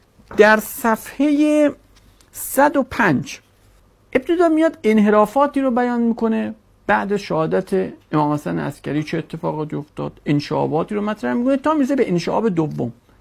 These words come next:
جعفریه. می‌فرمایند نمایندگان این، بله، در صفحه صد و پنج، نمایندگان این انش-، انش-، انشعاب مدعی بودند که جانشین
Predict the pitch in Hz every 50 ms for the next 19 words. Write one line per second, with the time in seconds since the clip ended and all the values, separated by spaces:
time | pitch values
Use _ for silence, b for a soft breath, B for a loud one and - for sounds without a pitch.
0 | _ - - 175 - 170 - - 151 147 147 151 147 151 143 135 - - _ _
1 | _ _ _ _ _ b b b b b b b b b b b b b b b
2 | b b - 240 285 269 262 294 294 285 277 285 294 285 269 240 220 220 220 220
3 | 214 220 220 214 214 214 208 208 202 196 202 202 247 277 277 254 220 - - 220
4 | 180 180 170 170 - - _ _ - 262 - 202 185 170 170 170 156 175 180 208
5 | 208 - - 147 147 143 - 160 147 139 143 156 165 180 190 196 196 196 190 190
6 | 190 185 208 240 254 254 233 202 180 - - - 180 180 180 170 - - - -
7 | 170 170 175 175 - 175 - - - _ _ - 156 160 175 170 - - 180 -
8 | - 208 233 254 254 - _ b b b b b b b b b b b 202 190
9 | 180 175 175 185 196 190 180 170 165 196 202 226 262 247 196 170 165 160 160 156
10 | 156 151 165 160 151 151 156 170 165 165 165 165 170 170 170 - - - 240 226
11 | 190 160 147 -